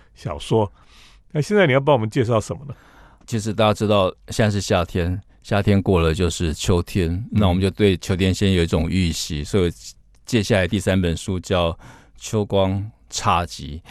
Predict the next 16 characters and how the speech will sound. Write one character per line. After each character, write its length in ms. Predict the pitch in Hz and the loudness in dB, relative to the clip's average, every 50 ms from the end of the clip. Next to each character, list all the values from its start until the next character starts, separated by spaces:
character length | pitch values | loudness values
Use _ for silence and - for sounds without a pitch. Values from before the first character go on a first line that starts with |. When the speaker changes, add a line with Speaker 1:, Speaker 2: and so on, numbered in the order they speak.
| - - | -8 -6
Speaker 1:
嗯。 100 | 107 87 | -2 -2
Speaker 2:
啊， 100 | 85 85 | -2 0
它 220 | 82 92 92 95 | 0 2 0 0
是 480 | 92 - - - - - - - - 113 | 0 -2 -8 -12 -10 -8 -6 0 2 2
一 160 | 104 95 92 | 2 2 2
个 320 | - - 87 78 76 - - - - - - - - | 0 0 0 0 0 -2 -6 -12 -20 -20 -20 -14 -8
暑 180 | - - 120 | -4 -2 -2
假 180 | 107 - 175 139 | 0 2 2 2
也 60 | 107 | 2
可 120 | - 135 110 | 2 2 2
以 60 | 98 | 2
先 220 | - 113 110 117 110 | 2 2 2 2 2
读 160 | - 80 82 | 0 -4 -4
的 260 | - 85 82 78 - - _ _ _ - | -2 -2 -4 -4 -6 -8 _ _ _ -2
关 180 | - 98 98 | 0 0 2
于 280 | 95 85 82 82 87 | 2 0 0 -2 -4